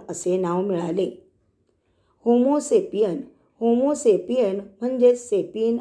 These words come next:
असे म्हणतात. त्याच्या मेंदूची क्षमता आणि त्याबरोबरीने त्याची आकलन क्षमता सतत विकसित होत गेली.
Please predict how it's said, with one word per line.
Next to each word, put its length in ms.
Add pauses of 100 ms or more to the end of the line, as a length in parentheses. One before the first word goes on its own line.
(120)
असे 260
म्हणतात. 520 (960)
त्याच्या 440 (340)
मेंदूची 640
क्षमता 680 (300)
आणि 400
त्याबरोबरीने 1300 (220)
त्याची 600
आकलन 460
क्षमता 640 (300)
सतत 500
विकसित 580
होत 260 (120)
गेली. 400